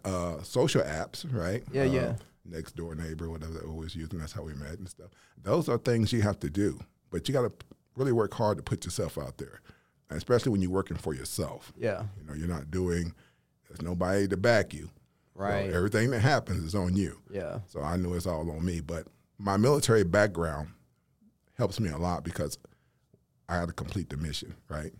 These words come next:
Speaker 2: Mm-hmm.
Speaker 1: So <laughs> everything to me is mission oriented, right? So I would say to people who are coming up or trying to start their business,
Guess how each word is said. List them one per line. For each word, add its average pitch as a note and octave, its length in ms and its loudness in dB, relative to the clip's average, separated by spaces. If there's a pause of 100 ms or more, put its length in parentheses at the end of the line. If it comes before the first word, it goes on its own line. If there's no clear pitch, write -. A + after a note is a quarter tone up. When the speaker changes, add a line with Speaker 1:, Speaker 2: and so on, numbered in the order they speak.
(140)
Speaker 2:
Mm-hmm. A#2 160 2
Speaker 1:
So G#2 400 6
<laughs> - 40 -10
everything G2 400 4
to - 80 -2
me F2+ 140 2
is E2 120 -2
mission D#2+ 320 -2
oriented, D#2 540 -8
right? F2 160 -6 (420)
So F#2+ 440 2 (340)
I F#2+ 80 2
would A2 160 4
say A2 260 4
to F#2 460 2 (300)
people C3 240 4
who G#2 80 6
are E2+ 60 2
coming F#2 360 2
up F#2 220 0
or - 100 -6
trying - 280 -4
to F2+ 60 -2
start F2+ 260 2
their G2 100 4
business, G2+ 500 0